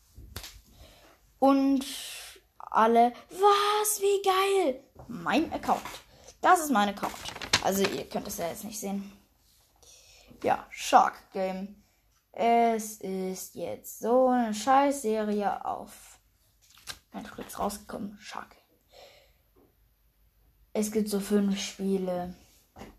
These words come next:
Ja. So.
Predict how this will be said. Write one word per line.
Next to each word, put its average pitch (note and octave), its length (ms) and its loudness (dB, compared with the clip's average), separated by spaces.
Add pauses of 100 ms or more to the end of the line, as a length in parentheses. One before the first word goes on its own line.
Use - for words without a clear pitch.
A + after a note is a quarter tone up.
(2000)
Ja. D#3 460 -4 (1800)
So. - 180 -12